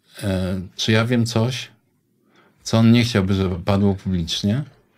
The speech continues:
I za chwilę będzie musiał się z te-, się z tego spowiadać. Myśmy z Jackiem mieli taki, e, Jackiem Żakowskim, to Krzaku, takie ulubione pytanie.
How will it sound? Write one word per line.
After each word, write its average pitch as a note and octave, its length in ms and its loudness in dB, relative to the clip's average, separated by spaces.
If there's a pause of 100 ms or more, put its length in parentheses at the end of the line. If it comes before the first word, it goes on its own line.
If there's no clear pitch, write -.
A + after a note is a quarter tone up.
I A2 60 2
za A2 100 6
chwilę C3 240 2
będzie C3 240 2
musiał A#2+ 220 2
się A2+ 60 0
z - 20 -6
te-, A#2 200 -2
się A2+ 140 -2
z - 40 -4
tego B2+ 240 2
spowiadać. A2 680 0 (1120)
Myśmy A2+ 400 4
z A#2 40 2
Jackiem B2 460 4
mieli G2+ 300 4
taki, G#2 400 -2
e, F#2+ 360 -2
Jackiem G#2 300 0
Żakowskim, G#2 560 -4
to A2 180 -4
Krzaku, G#2+ 360 -4
takie G#2+ 240 -4
ulubione G#2+ 400 0
pytanie. A2 420 -2